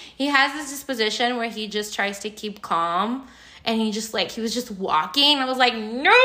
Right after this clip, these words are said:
you need to run. Like, you need to run. <laughs> We need to run and get to this place already." Um,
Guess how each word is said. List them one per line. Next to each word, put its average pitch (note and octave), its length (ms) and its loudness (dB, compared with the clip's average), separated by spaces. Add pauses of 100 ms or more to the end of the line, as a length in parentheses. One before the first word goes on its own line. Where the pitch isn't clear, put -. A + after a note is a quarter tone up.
(120)
you F#4 180 -2
need A#4+ 240 2
to - 140 -6 (180)
run. D#4+ 460 2
Like, B3 220 -6
you D#4 180 -6
need E4 140 -8
to C#4+ 240 -10
run. F4 340 2 (280)
<laughs> - 280 -12
We E4 220 2
need F#4+ 240 -2
to G#4+ 140 6
run D#4 260 4
and D4 140 -6
get - 180 -4
to - 80 -8
this - 180 -8
place - 300 -8
already." - 680 -2 (460)
Um, G#3+ 480 2